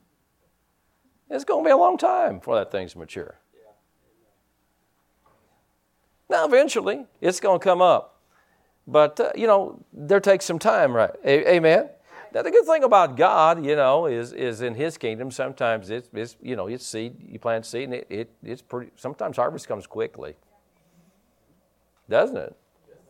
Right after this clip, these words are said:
I've had quick harvest before. But then there's times that, you know, you, uh, you, you have to, uh,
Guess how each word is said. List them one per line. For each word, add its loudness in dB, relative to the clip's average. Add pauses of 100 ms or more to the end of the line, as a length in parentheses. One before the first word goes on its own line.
(220)
I've 0
had -2
quick -4
harvest -8
before. -18 (400)
But 4
then 4
there's 4
times 4
that, 4 (420)
you 2
know, 6
you, 0 (400)
uh, 2
you, -14
you -6
have 0
to, -2
uh, 2